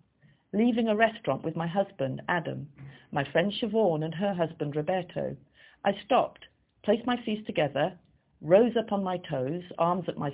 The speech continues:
sides, fists clenched, and focused on the pavement. "Oh yes," Adam said, "she's going to do it." I raised my arms and stepped into the cartwheel.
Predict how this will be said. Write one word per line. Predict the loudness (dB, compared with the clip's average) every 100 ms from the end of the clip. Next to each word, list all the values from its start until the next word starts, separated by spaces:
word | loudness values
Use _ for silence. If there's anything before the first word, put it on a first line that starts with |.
| -6
sides, | -4 -4 -4 -8 -8
fists | -8 -8 -14
clenched, | -6 -4 -4 -12 -20 _ _ _ -4
and | -2
focused | 2 0 0 -4
on | -4
the | -4
pavement. | -4 -6 -6 -10 -10 -18 _ _ _ _ _ _
"Oh | 2
yes," | 4 2 -2 -4
Adam | -6 -6 -6
said, | -4 -4 -8 _ _ _
"she's | -10 -8 0
going | 0 0
to | -4
do | -2 -2
it." | -4 -8 -20 _ _ _ _ _ _
I | 4
raised | 4 6 4 4 0
my | 2 4
arms | 4 2 -4 -6
and | -8 -6
stepped | -4 -4 -2
into | -6 -4
the | -8
cartwheel. | -4 -4 -2 -4 -6